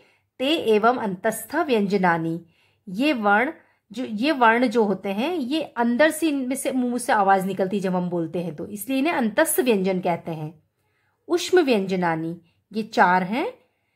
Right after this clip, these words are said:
इनको बोलने में अतिरिक्त ऊर्जा लगती है। येषां वर्णानाम उच्चारणे मुखादुष्मा निसरति ते उष्म व्यंजनानि भवति। मुंह से अत्यधिक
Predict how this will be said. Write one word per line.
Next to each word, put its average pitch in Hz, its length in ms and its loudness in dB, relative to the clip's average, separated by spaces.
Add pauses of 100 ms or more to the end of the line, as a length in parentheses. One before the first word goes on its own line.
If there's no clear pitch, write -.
(220)
इनको 294 280 2
बोलने 240 320 4
में 294 100 2
अतिरिक्त 311 360 0
ऊर्जा 226 280 4
लगती 190 340 -2
है। 165 140 -4
येषां 190 540 0
वर्णानाम 254 720 2
उच्चारणे 214 600 2
मुखादुष्मा 254 920 0
निसरति 233 640 -2
ते 233 180 -8
उष्म 240 280 -4
व्यंजनानि 190 500 0
भवति। 185 400 -4 (420)
मुंह 262 200 4
से 339 140 -2
अत्यधिक 247 540 -2